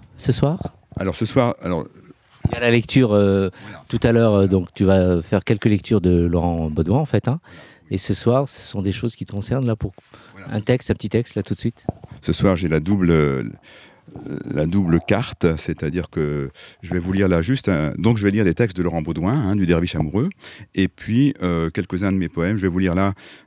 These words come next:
Speaker 2: euh, juste un, un poème ou deux extraits de,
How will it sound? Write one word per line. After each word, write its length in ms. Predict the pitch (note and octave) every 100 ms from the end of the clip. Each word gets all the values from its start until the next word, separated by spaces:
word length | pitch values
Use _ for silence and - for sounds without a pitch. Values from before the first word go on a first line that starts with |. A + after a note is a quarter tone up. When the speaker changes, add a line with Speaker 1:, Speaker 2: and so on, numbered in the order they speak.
| -
Speaker 2:
euh, 480 | F2+ D#2 D#2 D#2 D2
juste 300 | F#2 A#2 -
un, 160 | D#2+ -
un 140 | F2
poème 480 | F2 F#2+ F#2 F#2 F2 -
ou 80 | F2+
deux 320 | E2 G2+ F#2+ -
extraits 460 | F2 - G2 F#2+ E2
de, 400 | D#2 D2 D2